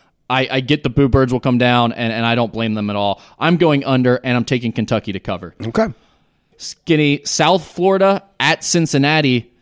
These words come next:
Speaker 1: This game, uh, the Bearcats are favored by thirteen and a half. Over under for it is fifty-six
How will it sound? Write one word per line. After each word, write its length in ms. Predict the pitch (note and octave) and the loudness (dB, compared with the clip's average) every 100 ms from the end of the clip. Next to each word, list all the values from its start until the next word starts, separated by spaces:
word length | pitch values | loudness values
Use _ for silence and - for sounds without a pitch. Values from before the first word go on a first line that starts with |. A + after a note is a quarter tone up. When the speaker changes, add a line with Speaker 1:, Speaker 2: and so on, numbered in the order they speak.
| _ - | _ -4
Speaker 1:
This 240 | C3+ D3 | -2 -2
game, 400 | - D3+ C#3+ C3 | 0 2 4 4
uh, 320 | B2 A#2 A2+ | 4 2 0
the 160 | - A#2+ | -2 -6
Bearcats 680 | C3 F#3+ A#3 C#3 G2 - - - | 0 0 2 -2 -2 -10 -12 -8
are 80 | A2+ | -4
favored 400 | C#3+ D3+ D3+ B2 | 0 0 0 -2
by 140 | G2+ | -4
thirteen 760 | - D3 G3 - - F3+ F3+ F3+ | -4 -2 -2 -6 -4 -2 0 -2
and 160 | C3 A2+ | -2 -2
a 80 | |
half. 600 | F#2+ D#3 E3 G2 G2+ - _ _ _ _ - | -4 -2 0 0 -6 -12 _ _ _ _ 2
Over 280 | D3+ D#3 D3 | 2 4 2
under 180 | D#3+ C3+ | 2 0
for 220 | C3+ B2 | 2 0
it 100 | A#2+ | 0
is 160 | A2 - | -4 -6
fifty-six 840 | - F#3+ - D3+ - E3 - | -2 -2 0 -4 0 0 -2